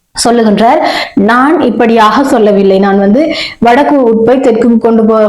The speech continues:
கூடாதுன்னு சொல்லி சொல்லவில்லை, நான் அப்படியான ஒரு விஷயத்தையே சொல்லவில்லைன்னு" சொல்லி சொல்லியிருக்கின்றார். இது நீங்க பாத்தீங்கன்னு சொல்லி சொன்னால்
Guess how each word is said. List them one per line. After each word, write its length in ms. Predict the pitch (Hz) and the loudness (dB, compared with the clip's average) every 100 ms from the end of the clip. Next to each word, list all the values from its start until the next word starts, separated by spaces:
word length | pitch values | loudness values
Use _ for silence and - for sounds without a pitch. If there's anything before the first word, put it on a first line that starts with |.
| 220 214 | 0 0
கூடாதுன்னு 420 | 254 262 240 226 | 0 2 2 0
சொல்லி 240 | 220 208 | 0 0
சொல்லவில்லை, 440 | 214 202 202 202 269 | 0 0 2 0 0
நான் 240 | 240 220 | 0 0
அப்படியான 460 | 208 214 233 226 220 | -2 0 0 0 0
ஒரு 120 | 202 | 0
விஷயத்தையே 460 | 202 214 196 208 403 415 - - 233 | 0 -2 0 0 0 -4 -8 -6 -2
சொல்லவில்லைன்னு" 560 | 294 302 294 269 240 | 0 2 2 2 0
சொல்லி 120 | 247 254 | 0 0
சொல்லியிருக்கின்றார். 600 | 262 233 214 233 269 311 247 | 0 0 0 0 0 0 0
இது 320 | 247 311 359 | 0 0 0
நீங்க 220 | 269 254 | 2 0
பாத்தீங்கன்னு 400 | 240 226 214 208 | 0 0 0 0
சொல்லி 120 | 214 | 0
சொன்னால் 460 | 214 220 208 214 | 0 0 2 2